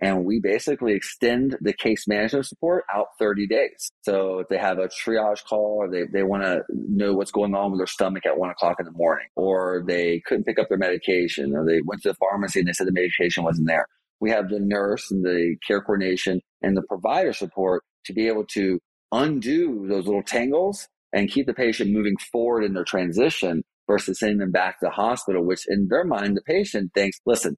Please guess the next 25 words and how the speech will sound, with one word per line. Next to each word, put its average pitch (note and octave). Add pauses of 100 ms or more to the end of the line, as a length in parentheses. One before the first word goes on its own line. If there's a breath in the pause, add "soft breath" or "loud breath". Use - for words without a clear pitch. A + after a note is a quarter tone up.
I G#2
don't A#2
know C#3
where B2+
medication G#2
is, A#2
but F2+
I F2
know G2
the G#2+
doctor F2+
at -
the E2
hospital E2+
gave E2
it D#2+
to G2
me. F#2+
I'm D2+
going E2
back D#2
to -
the D#2
emergency B1
department. -